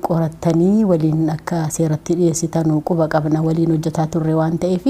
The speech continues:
amma hojiin bifa isin yakka malaamaltummaatti qorattanii seeratti dhiyeessuudhaaf itti deemtan hafuusaati kan dhageenye.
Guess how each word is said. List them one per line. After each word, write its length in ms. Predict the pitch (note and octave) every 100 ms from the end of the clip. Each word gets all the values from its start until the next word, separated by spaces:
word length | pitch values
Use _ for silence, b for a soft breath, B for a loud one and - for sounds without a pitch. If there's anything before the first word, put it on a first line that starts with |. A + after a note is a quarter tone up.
| D4+ B B B
amma 220 | F#3+ G#3
hojiin 680 | G#3+ G#3+ A3 G#3+ G#3 F3+ E3 E3+ F#3 E3 E3+
bifa 300 | F3 F#3 F3
isin 380 | G#3 F3 E3 D#3 B B -
yakka 220 | E3 F#3+
malaamaltummaatti 880 | F#3 F3+ D#3+ D#3 D#3 E3+ F3 F3 F3+
qorattanii 520 | D#3+ D#3+ - D#3 D#3+
seeratti 400 | F3 E3+ - F3
dhiyeessuudhaaf 580 | F3+ E3 F3+ E3+ E3+ G3
itti 200 | - F#3+
deemtan 440 | G3+ G3+ F#3+ G3 F#3+
hafuusaati 600 | - - G3 F#3 D#3 D#3+
kan 180 | D#3 D#3 F3+
dhageenye. 500 | E3 D#3+ D#3 A3+